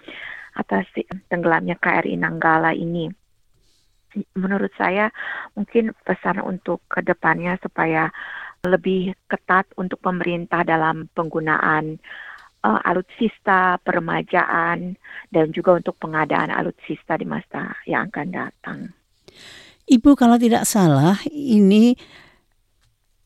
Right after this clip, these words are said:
Speaker 2: K R I Nanggala empat kosong dua itu kan sudah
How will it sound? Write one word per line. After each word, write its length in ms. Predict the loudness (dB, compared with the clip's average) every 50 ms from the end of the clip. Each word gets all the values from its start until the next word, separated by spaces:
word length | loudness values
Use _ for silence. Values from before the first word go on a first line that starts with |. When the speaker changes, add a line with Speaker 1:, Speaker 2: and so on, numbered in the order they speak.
| _ _ 0
Speaker 2:
K 40 | 2
R 180 | 4 4 4 4
I 140 | 6 8 8
Nanggala 640 | 8 10 8 8 8 8 8 8 8 8 6 6
empat 320 | 6 4 4 2 0 4 2
kosong 260 | 2 4 6 6 6
dua 220 | 8 8 6 6 6
itu 540 | 6 4 2 2 2 2 4 6 6 6 6
kan 220 | 6 4 4 4
sudah 320 | 4 4 4 4 2 0